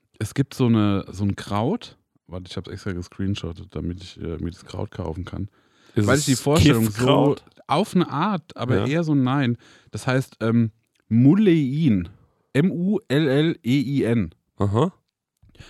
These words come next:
Speaker 1: Und man, also das ist ein TikTok-Video und das sagt, dass Raucher das so, sich einen Tee draus machen sollen.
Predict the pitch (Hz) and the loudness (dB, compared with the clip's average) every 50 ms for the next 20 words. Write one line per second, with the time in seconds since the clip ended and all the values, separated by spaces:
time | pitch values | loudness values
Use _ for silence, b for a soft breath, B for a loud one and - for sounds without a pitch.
0 | b b b b b b b _ _ 147 135 139 139 - - 123 120 117 117 110 | b b b b b b b _ _ 2 2 2 2 0 0 2 2 4 2 0
1 | - - - 120 110 110 110 104 101 107 113 107 - 127 - 127 104 - 101 98 | -2 -4 -4 -4 -4 -2 -4 -6 -4 -4 -4 -4 -4 -2 0 0 0 0 0 -2
2 | 87 92 90 85 85 92 92 - - 101 101 - - 92 87 - 82 95 113 135 | 0 0 -2 -2 -2 -2 -4 -2 -2 -2 -2 -2 -4 -4 -4 -4 0 2 4 4
3 | 185 - 131 110 92 104 98 - - 101 87 85 87 92 95 104 101 - - 170 | 4 4 2 0 0 -2 -4 -4 -2 -2 0 0 0 -2 -2 -2 -2 0 0 0
4 | 226 - - 95 87 - 90 82 80 87 87 82 80 87 113 165 | 0 2 2 0 0 0 -2 -2 -2 -2 -4 -2 0 2 2 2